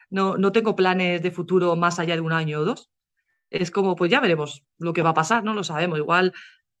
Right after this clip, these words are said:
segui-, nos vamos a España en unos meses, como digo yo. Si a mí por lo que sea aquí no me funciona bien, no estoy cómoda porque estoy sola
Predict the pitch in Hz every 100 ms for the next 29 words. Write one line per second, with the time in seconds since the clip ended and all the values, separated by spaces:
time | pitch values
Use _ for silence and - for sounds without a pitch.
0 | _ - 202 175 185 170 180 180 175 180
1 | 180 175 175 175 269 330 349 370 _ _
2 | 170 160 180 165 170 208 165 _ _ _
3 | - - 151 175 185 190 185 180 190 175
4 | 208 165 165 180 165 175 170 165 190 170
5 | 151 170 165 185 170 139 147 - 160 160
6 | 190 160 147